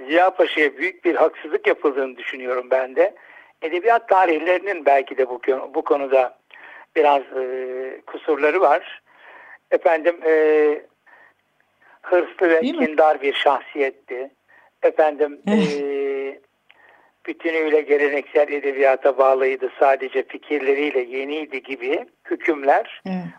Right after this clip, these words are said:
Speaker 1: maalesef Ziya Paşa'yı çok olumsuz, e, daha doğrusu hak etmediği bir değerlendirmenin muhatabı yapmış durumda. E, ben de, e, seninle aynı kanaatteyim sevgili Seval.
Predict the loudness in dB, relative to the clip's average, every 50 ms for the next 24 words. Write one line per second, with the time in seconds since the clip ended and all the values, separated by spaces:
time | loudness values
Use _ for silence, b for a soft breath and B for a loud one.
0 | _ 0 2 2 2 0 -2 -2 0 0 0 -2 -2 0 2 2 2 2 2 2
1 | 0 0 -2 -6 -4 -2 -2 -4 -4 -6 _ _ -6 -2 -2 -2 -2 0 0 0
2 | 0 -2 -8 -8 -8 -8 -8 -8 -12 _ -6 -2 0 0 2 2 0 -2 -2 -6
3 | -10 _ _ B B B B B B B _ _ 2 4 4 4 4 2 2 2
4 | 2 0 -2 -2 -2 0 0 0 0 -2 -4 -4 -6 -8 -8 -8 -8 -8 -6 -2
5 | -2 -2 0 2 4 4 4 4 4 2 2 2 0 -4 -2 -2 -4 -6 -6 -8
6 | -16 _ B B B B B B B B B B -4 -2 2 2 2 2 2 0
7 | 0 2 2 2 0 0 -4 -12 -12 -12 -10 -8 -8 -8 -6 0 0 0 0 0
8 | _ _ _ B B B B B B B B B B -4 -2 -2 -2 -2 -2 2
9 | 2 2 2 2 2 2 2 2 2 2 2 2 2 2 -2 -2 -2 -2 -2 0
10 | 2 2 2 4 2 2 0 -2 -2 0 2 2 2 0 -2 -6 -14 -14 -12 -8
11 | -6 -6 -6 -6 -8 -12 -12 -8 -4 -2 -2 -2 -2